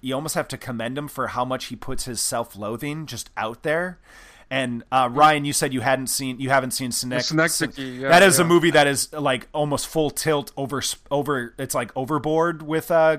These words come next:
Speaker 1: Kaufman's self-loathing. It's, like, an exploration of that, but Adaptation has just
Speaker 2: It's not
Speaker 1: the
Speaker 2: an
Speaker 1: right
Speaker 2: easy
Speaker 1: amount.
Speaker 2: film to rewatch because of,
Speaker 1: It's
Speaker 2: like,
Speaker 1: not.
Speaker 2: how, um, honest,
Speaker 1: Yeah.
Speaker 2: just brutally honest it is.
Speaker 1: Totally. It's an amazing film, but I've only seen it once, and, um, I, I,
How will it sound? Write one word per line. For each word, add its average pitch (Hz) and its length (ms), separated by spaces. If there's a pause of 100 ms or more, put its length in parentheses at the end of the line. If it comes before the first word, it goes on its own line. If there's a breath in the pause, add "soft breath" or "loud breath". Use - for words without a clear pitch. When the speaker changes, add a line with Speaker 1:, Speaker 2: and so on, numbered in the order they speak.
Speaker 1:
Kaufman's 160 460
self-loathing. 170 680 (320 loud breath)
It's, - 120
like, 147 140
an 143 80
exploration 127 560
of 160 60
that, 170 200
but 139 140
Adaptation 185 500
has 135 160
just 143 200
Speaker 2:
It's - 0
not 254 160
Speaker 1:
the 196 80
Speaker 2:
an - 20
Speaker 1:
right - 80
Speaker 2:
easy 127 80
Speaker 1:
amount. 220 220
Speaker 2:
film 180 180
to 170 140
rewatch 151 460
because 135 300
of, 139 60
Speaker 1:
It's 127 100
Speaker 2:
like, 127 100
Speaker 1:
not. 104 180
Speaker 2:
how, 131 460 (380)
um, 127 680 (280)
honest, - 800 (160)
Speaker 1:
Yeah. 170 260
Speaker 2:
just 135 220
brutally 147 260 (140)
honest 123 340
it 113 60
is. 107 260
Speaker 1:
Totally. 170 380
It's 131 120
an 151 80
amazing 151 420
film, 170 260
but 127 120
I've 127 180
only 135 240
seen 135 200
it 113 80
once, 127 340
and, 113 280
um, 104 560
I, 110 140 (100)
I, 110 200